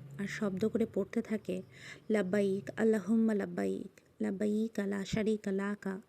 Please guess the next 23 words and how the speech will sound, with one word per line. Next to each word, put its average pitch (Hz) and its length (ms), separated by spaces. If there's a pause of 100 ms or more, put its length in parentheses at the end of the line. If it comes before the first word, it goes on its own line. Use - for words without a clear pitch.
(120)
লাব্বাইক 202 560
ইন্নাল 208 320
হামদা 190 560 (540)
ওয়ান 220 200
নিমাতা 214 760 (180)
লাকা 208 380
ওয়াল 202 260
মুলুক 208 460 (160)
লা 214 140
শারিকা 202 460
লাক।" - 360 (420)
একই 226 380
সুর 208 340
ভেসে 190 400
আসে 208 440 (340)
পুরো 214 160
ময়দান 196 480
থেকে। - 360 (560)
রোহানের 247 400
চোখে 277 300
পানি 202 300
জমে 196 280
যায়। 220 240